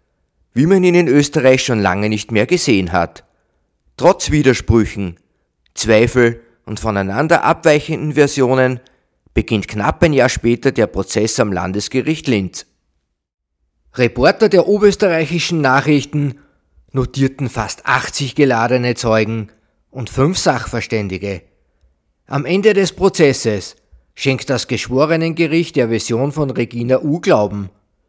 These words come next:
Schlussendlich wird Tibor Foko zu einer lebenslangen Haft wegen Mordes verurteilt. Auch nach dem Richterspruch bestreiten Foko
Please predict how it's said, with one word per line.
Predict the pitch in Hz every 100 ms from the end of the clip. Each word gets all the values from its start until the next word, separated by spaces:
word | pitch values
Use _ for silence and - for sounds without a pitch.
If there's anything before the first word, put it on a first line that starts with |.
| _ _ _ _ _
Schlussendlich | - 190 226 190 196 180 185 151
wird | 170
Tibor | - 175 175 165
Foko | 151 127 - 110 98 - _ _ _
zu | -
einer | 113 104
lebenslangen | 117 165 160 143 131 135
Haft | 101 117 - 113
wegen | 110 107
Mordes | 98 101 104 -
verurteilt. | 214 156 117 98 101 90 80 _ _ _ _ _ _ _ _ _ _
Auch | 139 175
nach | 208 156 -
dem | 131
Richterspruch | 117 127 - 156 - 160 180 - - _ _ _ _
bestreiten | - 143 - 127 123 131
Foko | - 123 127 160 175 175